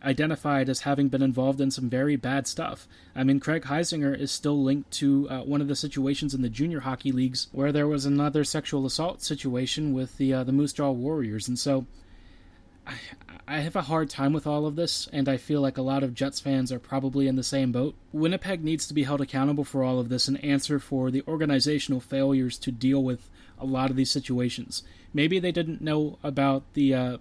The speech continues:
the stuff with Shovel Day Off until recently, but I, I feel like when you're in this industry and you, you know that all of these people talk behind closed doors, they all have very strong relationships, it just seems very difficult for me to imagine scenarios where people did not know a single thing about any of these cases.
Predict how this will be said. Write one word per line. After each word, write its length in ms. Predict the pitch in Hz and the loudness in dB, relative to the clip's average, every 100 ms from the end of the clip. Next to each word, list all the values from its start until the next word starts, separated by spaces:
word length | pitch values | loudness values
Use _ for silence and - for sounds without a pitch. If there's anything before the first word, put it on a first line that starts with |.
| - | -8
the 100 | 147 | -4
stuff 300 | 139 - 156 | -2 -2 -2
with 100 | 147 | -2
Shovel 280 | - 156 143 | -2 -2 0
Day 160 | 139 135 | 2 4
Off 260 | 135 127 | 4 0
until 360 | - 143 147 131 | -4 -4 0 2
recently, 640 | 147 165 180 - 135 127 | 2 0 -2 -2 0 0
but 200 | 127 139 | 0 -2
I, 160 | 135 139 | 0 -2
I 120 | 135 135 | -2 -4
feel 380 | - 175 185 | -2 -2 0
like 260 | 165 147 - | 0 -2 -4
when 220 | 143 147 | 0 2
you're 140 | 147 160 | 2 0
in 140 | 190 | -2
this 220 | 190 - | -2 -2
industry 460 | 160 151 - 151 143 | -2 -4 -2 0 4
and 160 | 135 | 4
you, 160 | 139 139 - | 4 2 0
you 100 | 151 | 0
know 220 | 147 156 | 0 0
that 200 | 143 139 | -2 -2
all 180 | 147 151 | -2 0
of 80 | 147 | 2
these 180 | 143 139 | 2 0
people 440 | 147 139 139 135 | -2 0 0 0
talk 400 | - - 143 - | -4 -6 -6 -4
behind 320 | 135 139 135 | -2 0 0
closed 280 | 139 135 127 | 0 -2 -2
doors, 380 | 165 160 151 - - - - | -2 0 0 -4 -12 -18 -2
they 120 | 139 | 2
all 140 | 147 | 2
have 140 | 139 139 | 2 0
very 240 | 135 143 | 0 0
strong 280 | 135 147 143 | 0 0 2
relationships, 800 | 131 131 131 139 131 143 131 - - - - - | 2 0 -2 -4 -2 -2 -2 -6 -12 -20 -20 -8
it 80 | 175 | -4
just 200 | 185 175 | -2 -2
seems 220 | 208 151 | -2 -2
very 220 | 147 160 | 2 2
difficult 380 | 147 147 151 156 | 2 -2 -4 -4
for 180 | - 147 | 0 4
me 160 | 143 | 4
to 140 | 143 139 | 6 4
imagine 400 | 131 131 135 143 | 4 2 0 -2
scenarios 640 | 143 139 131 135 139 131 | 0 2 4 4 4 2
where 280 | 139 127 123 | 0 0 0
people 400 | 123 170 147 147 | -2 -4 -2 -2
did 240 | 127 147 139 | 0 0 2
not 180 | 131 | 2
know 240 | 143 135 131 | 2 2 2
a 100 | 135 | -2
single 300 | - 143 135 | 0 2 2
thing 240 | - 139 | 0 0
about 300 | 131 131 127 - | 2 0 -2 -2
any 220 | 135 139 | 2 4
of 100 | 127 | 4
these 200 | 127 120 | -2 -2
cases. 520 | 127 120 - 107 - | -2 -2 -4 -6 -8